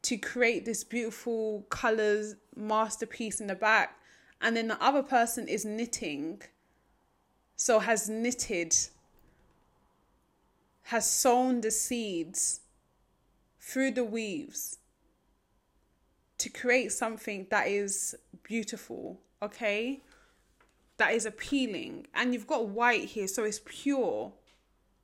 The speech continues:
By using pure love, light, and energy, we create this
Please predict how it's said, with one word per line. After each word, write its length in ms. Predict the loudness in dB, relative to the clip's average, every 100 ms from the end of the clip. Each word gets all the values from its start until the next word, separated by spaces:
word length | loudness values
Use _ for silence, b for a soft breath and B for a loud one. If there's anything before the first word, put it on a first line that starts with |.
| _ _ _ _ _
By 120 | 4
using 400 | 6 4 2 0
pure 340 | -2 0 6 8
love, 340 | 10 8 8
light, 260 | 4 6 6
and 100 | 0
energy, 760 | 0 -2 -2 -4 -4 -4 -6
we 280 | -8 -6 -6
create 840 | -8 -4 0 2 0 -4 -6 -8 -4
this 520 | -2 0 -2 -4 -6